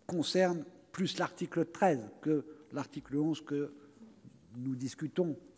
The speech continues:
aujourd'hui, avec notamment un revirement regrettable de nos amis allemands, mais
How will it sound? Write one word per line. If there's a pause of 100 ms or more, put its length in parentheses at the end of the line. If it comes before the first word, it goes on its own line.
aujourd'hui, (400)
avec
notamment
un
revirement (320)
regrettable
de
nos
amis
allemands,
mais